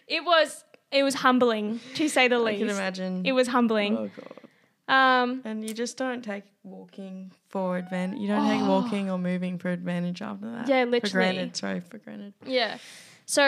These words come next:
Speaker 2: That's
Speaker 1: continue on. Um, Barry was giving back my results when I went back to the appointment, like, three to four weeks post-injury.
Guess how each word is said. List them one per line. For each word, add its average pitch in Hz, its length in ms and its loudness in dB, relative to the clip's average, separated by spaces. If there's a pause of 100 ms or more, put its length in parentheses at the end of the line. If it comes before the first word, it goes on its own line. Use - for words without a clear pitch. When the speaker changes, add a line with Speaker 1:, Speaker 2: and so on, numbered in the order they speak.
(220)
Speaker 2:
That's 254 120 -10
Speaker 1:
continue 320 320 2
on. 233 260 0 (300)
Um, 247 520 2 (220)
Barry 262 480 2
was 277 220 -2
giving 247 320 -2
back 226 340 -2
my 226 120 -2
results 214 420 -2
when 233 80 -2
I 220 60 -2
went 214 220 -4
back 208 200 -8
to - 100 -18
the 226 80 -4
appointment, 208 480 -6
like, - 160 -8
three 220 160 -6
to 208 80 -8
four 202 180 -8
weeks 190 200 -10
post-injury. 220 1300 -6